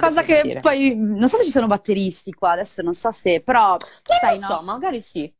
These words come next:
Speaker 1: Quando uno pensa a un, una batterista, un batterista di una band rock, si immagina la batteria con mille elementi, no?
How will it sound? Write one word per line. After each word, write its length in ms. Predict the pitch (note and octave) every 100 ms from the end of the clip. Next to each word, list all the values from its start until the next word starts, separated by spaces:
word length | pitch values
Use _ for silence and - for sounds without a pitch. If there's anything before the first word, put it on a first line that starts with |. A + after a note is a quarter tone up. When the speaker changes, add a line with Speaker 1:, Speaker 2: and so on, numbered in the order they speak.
| -
Speaker 1:
Quando 200 | B3 A#3+
uno 120 | C#4+
pensa 480 | C#4+ B3 A#3 B3+ A#3+
a 240 | G#3 G3 F#3+
un, 220 | F#3+ F#3+
una 280 | F#3 F3+ G3
batterista, 500 | - G3 F3+ A#3+ G#3
un 60 |
batterista 440 | F3+ - F#3+ F#3+ G3
di 80 |
una 140 | F#3 F3+
band 260 | F3+ F3+
rock, 300 | F#3 D#3+ D#3+ G#3
si 140 | C4
immagina 480 | B3+ G3+ F#3 G3 G#3+
la 120 | F3
batteria 440 | F3+ - G#3 F3+
con 180 | F#3 G3+
mille 280 | F#3 F3+ F3+
elementi, 580 | F3+ F#3 F#3 E3 E3 E3+
no? 360 | F3 F#3 A3+